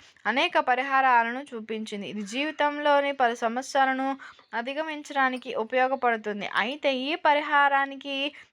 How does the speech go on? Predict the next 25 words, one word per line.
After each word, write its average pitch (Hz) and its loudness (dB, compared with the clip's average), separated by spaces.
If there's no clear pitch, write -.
రెండు 269 -6
ప-, 269 2
నిమ్మకాయలు 254 -2
తీసుకుంటే 240 -8
సరిపోతుందండి. 240 -4
ఒక 254 -4
నిమ్మకాయని 262 -2
ఏం 233 -8
చేయాలి 240 -2
అంటే, 220 -6
ఒక 269 -6
నిమ్మకాయని 302 0
తల 240 0
నుండి 269 -8
కాళ్ళ 240 4
వరకు 247 -2
కూడా 240 0
ఏడు 254 -2
సార్లు 240 2
తిప్పుకోవాలి. 226 0
ఆ 220 4
త-, 269 2
ఆ 240 2
పైన 240 0
నిమ్మకాయని 285 -2